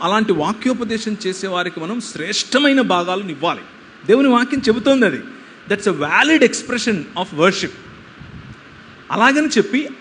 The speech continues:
అందరూ వలలు విడిచిపెట్టి రాకూడదు. అందరూ వలలు విడి-, వలలు విడిచిపెట్టి వస్తే తినడానికి చేపలు ఉండవు, దేవుని రాజ్యము ఉండదు.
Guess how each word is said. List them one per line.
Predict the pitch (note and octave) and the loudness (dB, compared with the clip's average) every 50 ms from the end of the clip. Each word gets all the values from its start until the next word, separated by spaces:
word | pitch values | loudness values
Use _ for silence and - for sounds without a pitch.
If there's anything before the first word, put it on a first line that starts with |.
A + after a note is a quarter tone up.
| - | -4
అందరూ | C3+ E3+ G#3+ C4 C#4+ D#4+ E4 E4+ E4+ | 0 2 2 4 4 6 6 8 8
వలలు | D4+ C#4+ C#4+ C#4+ C#4+ | 6 6 4 4 2
విడిచిపెట్టి | C#4 C4+ B3 - - C4 B3+ - A#3+ | 0 -2 -2 -4 -6 -6 -4 0 2
రాకూడదు. | A3 A3 A3 G#3 F3+ D#3+ - - - - - - - - - - - - - - - - - - - - - - - - - - - - - - | 0 2 2 0 0 0 -2 -10 -14 -18 -20 -20 -20 -20 -20 -20 -20 -20 -20 -20 -20 -20 -20 -20 -20 -20 -20 -20 -20 -20 -20 -20 -20 -18 -10 -8
అందరూ | B2+ D#3 G#3 A#3 C4 C4+ C#4 C#4 C#4 | -4 -4 -2 0 2 2 2 4 4
వలలు | C4 B3 B3 B3+ | 4 4 4 2
విడి-, | B3+ B3 A#3+ G#3+ | 0 -2 0 2
వలలు | G3 G3+ A#3 B3 A#3+ | 2 4 4 4 2
విడిచిపెట్టి | A#3+ A#3 A3+ - - A3+ G#3+ - G#3+ | 0 0 -2 -2 -2 -2 0 0 0
వస్తే | G#3+ - - C4+ D#4 D#4 C4+ G3+ - - - - - - - - | -2 0 2 2 2 2 0 -2 -6 -12 -18 -20 -20 -6 0 2
తినడానికి | F#3+ A3+ A#3 A#3+ A#3+ A#3+ - - G#3 | 2 4 4 2 2 0 0 0 0
చేపలు | G#3 G3+ A3 A#3 A#3 | 0 0 2 2 2
ఉండవు, | A#3 A#3 A#3 B3+ C4+ D4 E4 - - - - - - - - - - - C3 | 2 2 4 2 2 2 0 -4 -10 -18 -20 -20 -20 -20 -20 -20 -12 -2 4
దేవుని | F3 G#3 A3 G#3+ F#3+ | 6 6 6 6 4
రాజ్యము | D#3+ D#3+ E3 D#3 - F3 E3+ F3 E3 D#3 | 2 2 2 2 2 2 2 2 2 2
ఉండదు. | C3+ B2+ A#2 A2 | 0 -2 -4 -6